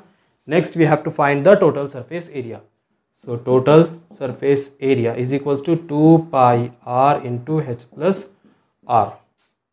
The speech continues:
Two, pi is twenty-two by seven, R is seven by two, H is eight plus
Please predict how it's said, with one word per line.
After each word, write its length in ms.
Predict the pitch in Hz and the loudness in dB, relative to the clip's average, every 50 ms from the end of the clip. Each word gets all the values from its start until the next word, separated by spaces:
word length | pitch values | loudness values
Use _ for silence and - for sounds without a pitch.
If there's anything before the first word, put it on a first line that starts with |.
| _ _ _ _ _ _ _ _ _ _ _ _ _ _ - | _ _ _ _ _ _ _ _ _ _ _ _ _ _ -2
Two, 420 | 165 160 143 123 110 - - - _ | 2 4 4 4 4 0 -8 -16 _
pi 160 | - 139 143 | -4 -2 -2
is 280 | 151 147 170 185 170 170 | 2 4 2 2 2 0
twenty-two 500 | - 156 139 139 143 151 147 151 147 135 | -6 -6 -6 -4 -4 -6 -6 -4 -6 -4
by 320 | 123 147 151 175 196 220 - - _ _ _ _ _ _ _ _ _ _ _ _ _ _ | 2 4 4 4 4 2 -2 -10 _ _ _ _ _ _ _ _ _ _ _ _ _ _
seven, 400 | - 120 117 110 107 101 98 - _ _ _ _ _ _ _ - | -10 -10 -8 -6 -8 -8 -10 -14 _ _ _ _ _ _ _ -2
R 240 | 127 139 143 139 - | 0 2 2 2 4
is 360 | 165 202 202 - - - - | 2 2 2 2 -8 -18 -20
seven 440 | _ _ - 131 127 131 131 131 123 | _ _ -6 -4 -4 -2 -2 -4 -4
by 280 | 123 135 151 185 202 202 - - _ _ _ _ _ _ _ _ _ _ - | -2 0 0 0 -2 -4 -8 -20 _ _ _ _ _ _ _ _ _ _ -18
two, 220 | 123 110 - - _ _ _ _ _ _ _ _ - | -16 -16 -16 -18 _ _ _ _ _ _ _ _ -6
H 240 | 147 151 156 151 - - | -2 -2 -2 -2 -2 2
is 260 | 185 196 - - - - | 2 2 2 0 -6 -4
eight 460 | 120 120 135 135 - - _ - - | 0 2 2 2 0 -8 _ -20 -10
plus 360 | 139 156 185 190 190 - - | -2 0 0 0 0 -4 -18